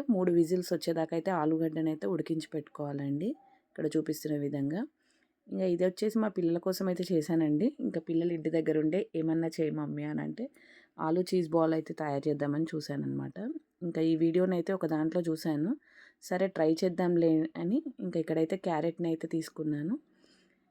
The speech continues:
ఇంకా క్యారెట్ని అయితే చాపర్లో వేసేస్తున్నాను అనమాట. So ఇదైతే చాలా యూస్ఫుల్గా ఉందండి, ఎందుకంటే చాలా అంటే చాలా సన్నగా చిన్న చిన్న ముక్కల్లా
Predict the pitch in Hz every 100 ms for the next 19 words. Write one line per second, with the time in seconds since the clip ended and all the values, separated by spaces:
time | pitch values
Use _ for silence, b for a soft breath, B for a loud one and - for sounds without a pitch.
0 | - 175 156 165 156 175 175 165 175 -
1 | 156 151 165 170 165 156 156 156 - 156
2 | 151 147 143 147 143 165 240 320 _ -
3 | 190 180 175 185 185 160 175 175 175 -
4 | 175 165 160 151 147 160 220 - 180 180
5 | 180 190 - - - 208 208 196 190 185
6 | 180 175 165 170 185 190 185 160 175 175
7 | 165 160 165 165